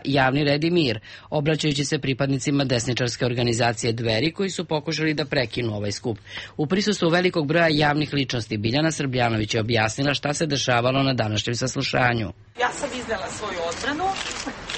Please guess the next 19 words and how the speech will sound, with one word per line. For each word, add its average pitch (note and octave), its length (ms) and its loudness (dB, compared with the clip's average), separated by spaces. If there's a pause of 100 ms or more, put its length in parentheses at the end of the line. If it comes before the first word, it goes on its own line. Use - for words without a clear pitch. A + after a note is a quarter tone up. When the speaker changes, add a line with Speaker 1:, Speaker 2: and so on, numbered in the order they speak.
(160)
Speaker 2:
Ja B3+ 140 4
smatram B3 360 0
da A3+ 60 0
je A3+ 100 -2
to B3 40 0
jedan A3+ 200 2
politički - 480 -4
pritisak A3 480 -8
na G3+ 160 -2
pravo G3 300 4 (120)
na E3+ 60 -2 (360)
slobodu F#3 360 -4 (120)
govora A#3+ 400 4 (920)
i B3 40 -4 (640)
uopšte A3 440 2
na F#3 140 4 (500)
organizovanje G#3+ 760 0
tribina G#3 460 -6
Peščanika. G#3+ 720 -2